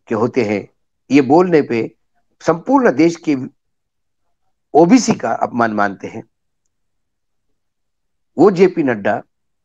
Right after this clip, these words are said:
वो अमित शाह जी, वो तमाम बीजेपी के नेता इस प्रश्न का उत्तर नहीं देते कि जब नीतीश कुमार का डीएनए आप पूछ रहे थे, तो क्या ओबीसी का अपमान नहीं होता?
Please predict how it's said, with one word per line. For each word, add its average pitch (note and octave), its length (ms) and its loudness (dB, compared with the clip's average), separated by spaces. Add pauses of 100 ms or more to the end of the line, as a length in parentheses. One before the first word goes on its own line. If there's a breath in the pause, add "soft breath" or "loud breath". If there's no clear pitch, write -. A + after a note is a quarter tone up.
(580)
वो C3+ 140 4
अमित D3 200 0
शाह G#2+ 260 -4
जी, G#2 260 -14 (880)
वो E3+ 100 4
तमाम G#3+ 340 2
बीजेपी D#3 340 -2
के B2 100 -4
नेता A2 440 -6 (840)
इस A3+ 140 6
प्रश्न A3+ 320 -2
का A3+ 100 2
उत्तर D#3+ 260 -2
नहीं B2+ 180 -2
देते A2+ 340 -4 (1040)
कि C3+ 80 2
जब C#3 180 2
नीतीश D#3 360 0
कुमार B3 280 2
का A#3+ 140 2
डीएनए E3+ 440 2
आप B2 360 -2 (160)
पूछ C3+ 240 -2
रहे A2 180 -2
थे, F#2+ 240 -12 (1000)
तो A#2+ 80 -2
क्या D3 180 0
ओबीसी C3+ 420 -4
का A#2 140 2
अपमान A2 300 -2
नहीं G#2 200 -6
होता? G#2+ 520 -8